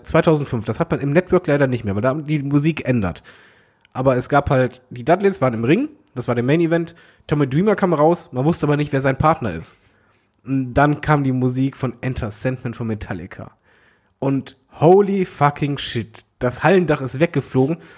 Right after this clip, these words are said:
und die komplette Crowd hat das Ding mitgesungen. Und zwar so laut wie noch nicht mal auf einem Metallica-Konzert.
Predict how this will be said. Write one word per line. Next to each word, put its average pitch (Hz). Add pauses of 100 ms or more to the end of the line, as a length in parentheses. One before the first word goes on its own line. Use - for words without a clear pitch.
(140)
und 139
die 139
komplette 156
Crowd 120
hat 127
das 123
Ding 123
mitgesungen. 110
Und 101
zwar 120 (460)
so 143
laut 185 (220)
wie 143
noch 170
nicht 185
mal 180
auf 175
einem 180
Metallica-Konzert. 139